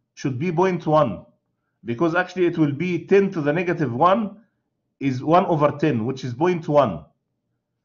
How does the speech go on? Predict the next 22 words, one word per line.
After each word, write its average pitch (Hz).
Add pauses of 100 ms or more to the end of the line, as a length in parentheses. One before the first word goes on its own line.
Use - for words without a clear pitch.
(180)
So 160
there 139
is 165
a 180
mistake 185
here, 185
guys. 147
Please 156
fix 185
that 180
mistake 190 (500)
and 147
calculate 170
again 156
the 135
new 175
numbers 180
M 185
one 196
and 151
R 165
one, 123